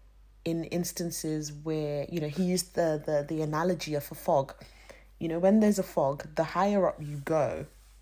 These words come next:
the thicker the fog and the harder it is to see. But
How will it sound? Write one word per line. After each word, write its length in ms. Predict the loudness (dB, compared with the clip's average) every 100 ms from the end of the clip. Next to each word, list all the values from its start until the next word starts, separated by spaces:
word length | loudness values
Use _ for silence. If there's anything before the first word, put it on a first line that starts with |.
| -14
the 100 | -8
thicker 300 | -4 -2 0
the 140 | -2 -6
fog 360 | 4 6 6 4
and 220 | -6 -4
the 60 | -4
harder 420 | -2 -2 -2 -6
it 80 | -8
is 160 | -10
to 120 | -10 -10
see. 220 | -6 -6
But 240 | -2 -4